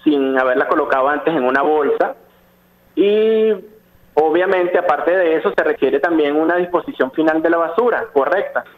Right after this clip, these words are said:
Imaginemos un edificio, la cantidad de basura que se produce, es de suponer que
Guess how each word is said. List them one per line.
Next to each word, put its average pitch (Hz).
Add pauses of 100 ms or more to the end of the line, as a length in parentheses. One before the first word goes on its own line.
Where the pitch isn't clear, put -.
(540)
Imaginemos 165
un 170
edificio, 185
la 196
cantidad 160
de 160
basura 165
que -
se 180
produce, 156 (340)
es 139
de 160
suponer 156
que 160